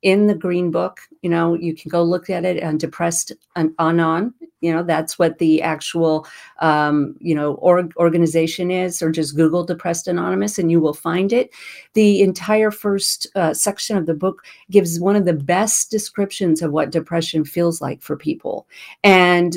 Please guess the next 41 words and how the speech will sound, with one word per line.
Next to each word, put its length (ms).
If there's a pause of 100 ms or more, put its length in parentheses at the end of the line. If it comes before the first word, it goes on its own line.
the 160
whole 240
idea 460
that 420
it 180
is, 520 (200)
um, 400
that 120
it's 160
something 340
that 120
we 140
can 200
control 680
is 200
really 240
dispelled. 880 (140)
And 100
it's 160
something 360
that 200
we 140
can 160
turn 320
over 340
to 240
a 80
higher 280
power 380 (280)
to 120
help 400
us 400 (200)
walk 280
through 320
it. 180 (300)
And 480
it, 220 (120)
it 140
was 220
beautiful 920
to 420